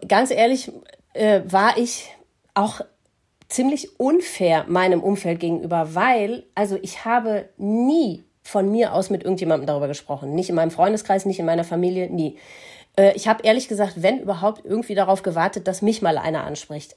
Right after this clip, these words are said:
Das tut aber natürlich keiner. Meine allerengsten Freunde, die meine Mutter auch kannten, die haben so, wenn, so, wenn sie Geburtstag hatte oder wenn ihr Todestag war, die, die es irgendwie auf dem Schirm hatten, die haben dann gesagt, ja, also das irgendwie zur Kenntnis genommen,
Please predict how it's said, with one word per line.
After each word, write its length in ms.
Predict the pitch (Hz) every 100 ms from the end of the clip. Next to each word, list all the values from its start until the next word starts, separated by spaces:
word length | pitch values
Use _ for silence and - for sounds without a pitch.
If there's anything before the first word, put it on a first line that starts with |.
| -
Das 260 | 175 -
tut 300 | - 262 262
aber 160 | 180 170
natürlich 580 | 170 165 - 185 170 -
keiner. 500 | - 160 160 147 143 - - - -
Meine 360 | 180 185 190 -
allerengsten 640 | 233 262 - 226 - 185
Freunde, 380 | - 190 196 196
die 100 | 190
meine 240 | 175 180
Mutter 300 | 196 208 151
auch 100 | -
kannten, 520 | - 208 254 262 214
die 180 | 185 185
haben 340 | 175 196 190
so, 460 | 190 185 180 180 170
wenn, 300 | 175 185 170
so, 180 | 170 156 -
wenn 160 | 165 165
sie 120 | 170
Geburtstag 580 | 170 202 226 202 185 -
hatte 280 | 175 180
oder 200 | - 156
wenn 140 | 151 151
ihr 140 | -
Todestag 460 | - 208 202 185 175
war, 140 | 170
die, 260 | 160 170 196
die 140 | 190
es 80 | 175
irgendwie 300 | 180 180 170
auf 100 | 165
dem 80 | 170
Schirm 260 | - 190
hatten, 200 | 180 180
die 100 | 170
haben 120 | 175 180
dann 120 | 170
gesagt, 280 | 170 170 165
ja, 220 | 165 170 - - - _ _
also 220 | 175 170 170
das 200 | 160 -
irgendwie 260 | 190 180
zur 120 | 175
Kenntnis 440 | 175 175 220 262 -
genommen, 480 | 233 233 254 285